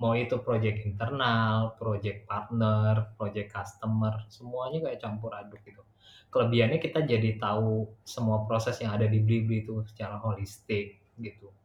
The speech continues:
Tapi berhubung makin banyak nih project baru, makin banyak inisiatif baru dari Blibli, maka mulailah ditentukan P I C. Oleh siapa? Oleh Edwin juga. <laughs>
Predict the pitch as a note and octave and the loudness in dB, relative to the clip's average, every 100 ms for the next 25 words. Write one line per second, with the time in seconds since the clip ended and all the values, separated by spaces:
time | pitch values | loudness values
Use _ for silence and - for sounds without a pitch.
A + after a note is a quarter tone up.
0 | _ C3+ - A#2+ A2+ A#2+ D#3 - _ _ | _ -6 -2 2 2 2 0 -4 _ _
1 | _ _ - _ _ A#2+ A#2 A#2 A2+ A2+ | _ _ -20 _ _ 0 2 2 2 2
2 | A#2+ A2+ A2 A2 A2 - - _ _ _ | 4 4 4 4 2 -2 -8 _ _ _
3 | A2+ - B2 A2 A2 B2+ D#3 D3+ - A2+ | -8 -4 2 4 6 4 4 4 4 0
4 | G#2 G#2+ A2 G#2 A#2+ B2 B2+ - _ - | 0 -2 0 0 0 -2 -4 -8 _ -20
5 | - _ - G#2+ A#2+ A2+ G#2 G#2 A#2+ B2 | -20 _ -4 -2 2 2 4 4 6 4
6 | A#2+ A2+ A2+ A2+ G#2+ A#2+ A#2 A#2+ A2+ A#2+ | 4 0 2 2 2 0 -2 2 2 2
7 | A#2+ A2 A2+ A2 A2+ A2 A#2+ A2 - G#2+ | 2 2 2 2 2 2 0 -2 -6 -6
8 | G#2 C3+ C#3 C#3 C3 A2 A2 G#2+ A2+ A2+ | -4 -4 0 0 -2 -4 0 4 4 4
9 | A#2 A#2 - _ _ _ _ A#2 - A2 | 2 0 -8 _ _ _ _ -8 -2 -2
10 | - A#2+ A#2 A2+ G2+ A2 - G#2+ G2+ - | 0 0 0 -2 -4 -4 -2 -2 -2 -10
11 | _ - G#2+ G#2 G#2+ - E3+ A#2 G2 G2 | _ -4 -2 0 -2 -2 -4 -2 -4 -2
12 | G2+ G#2+ G2+ B2 G#2+ G2 A2 - - - | 0 2 2 -2 -4 -6 -6 -4 2 4
13 | A3 - | 4 0